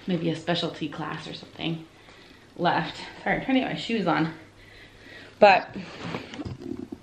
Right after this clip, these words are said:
so I don't think she's just trying to get out of class and come home. I think she just doesn't feel well. But I made her promise me that she's going to rest, work on Zern, and have something to eat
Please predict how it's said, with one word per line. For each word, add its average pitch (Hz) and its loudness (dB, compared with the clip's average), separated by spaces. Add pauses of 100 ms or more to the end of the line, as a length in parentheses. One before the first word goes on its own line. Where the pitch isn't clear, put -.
(580)
so 170 6
I 175 10
don't 233 10
think 226 4
she's 180 4
just 180 4
trying 185 6
to 165 8
get - 0
out 175 8
of 156 0
class - -4 (1400)
and 170 6
come 170 10
home. 170 10 (480)
I 180 -2
think 160 2
she - 0
just - -2
doesn't 147 -4
feel 143 2
well. 151 8 (760)
But 165 6
I 156 8
made 160 10
her - 8
promise 156 4
me 156 2
that 127 0
she's 151 2
going 151 0
to 147 4 (340)
rest, 165 6 (120)
work 180 4
on 160 8
Zern, 202 10 (640)
and 175 8
have 170 6
something 175 8
to - 2
eat 202 6